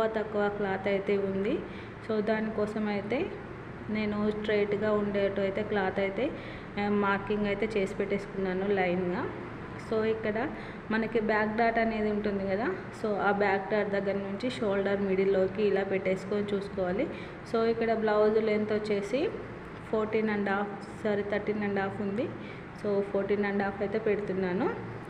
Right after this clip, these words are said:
So, కొంచెం, ఆ, లెంత్ ఎక్కువైనా పర్లేదు అని చెప్పారు.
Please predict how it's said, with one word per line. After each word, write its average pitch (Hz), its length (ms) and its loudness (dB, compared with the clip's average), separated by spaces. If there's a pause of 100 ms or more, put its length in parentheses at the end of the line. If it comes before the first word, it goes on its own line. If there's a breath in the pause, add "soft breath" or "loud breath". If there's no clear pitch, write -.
So, 214 80 -2 (180)
కొంచెం, 220 400 0 (600 loud breath)
ఆ, 208 40 -2 (340)
లెంత్ 220 280 4
ఎక్కువైనా 214 340 2 (100)
పర్లేదు 202 500 4
అని 208 160 2
చెప్పారు. 190 380 0